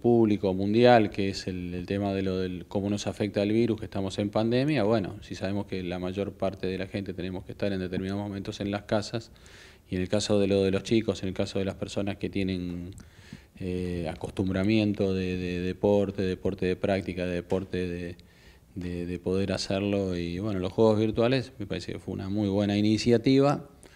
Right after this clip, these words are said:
y bueno, la mirada está puesta en que en algún momento no haya necesidad de que sean virtuales, ¿no? Pero mientras tanto, así, y siempre con la búsqueda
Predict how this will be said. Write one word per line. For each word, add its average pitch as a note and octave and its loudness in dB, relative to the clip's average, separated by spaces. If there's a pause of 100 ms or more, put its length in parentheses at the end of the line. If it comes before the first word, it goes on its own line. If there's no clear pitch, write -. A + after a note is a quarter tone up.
(300)
y F2+ -4
bueno, A2+ -2 (640)
la F2+ -4
mirada A2+ 8
está G2+ -2
puesta C3 4
en F2+ 2
que G2 -4
en F#2 0
algún F#2+ -2
momento A#2+ 4 (420)
no G2+ 0
haya G2+ 4
necesidad F#2 0
de F#2 -2
que F#2+ -4
sean F#2 -4
virtuales, G2 0
¿no? A#2+ -4
Pero F2+ -4
mientras F2+ -6
tanto, D3+ 0
así, G2+ 0 (420)
y F2 -4
siempre C3+ 2 (260)
con F2+ -2
la E2+ 0
búsqueda A#2 2